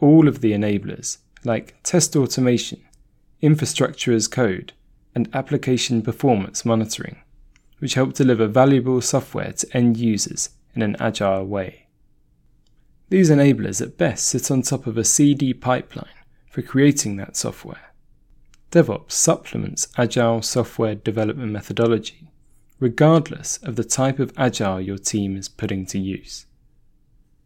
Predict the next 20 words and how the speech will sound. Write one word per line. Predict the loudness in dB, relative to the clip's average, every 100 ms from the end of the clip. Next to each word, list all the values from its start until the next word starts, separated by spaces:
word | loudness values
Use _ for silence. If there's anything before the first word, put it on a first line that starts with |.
| _ _ _ _ _ _ -2
I |
would | 0 0 2
even | 4 6 4
go | 4 4
as | 2 0
far | -2 -2 -2
to | -2
say | 0 2 0
that | -4 -12 -16 _
today, | -12 0 2 2 -4 -18 _ _ _ _ _
you | -10
cannot | -2 2 2 2
be | -4 0
agile | -2 0 -4 -6 -14 -20 _ _
without | -4 -4 -2
implementing | -4 -2 -2 -2 -2 -4
DevOps | 0 0 0 -4 -4
methods | -4 -4 -10 -8
and | -8 -6
practices | -8 -8 -6 -6 -8 -10 -12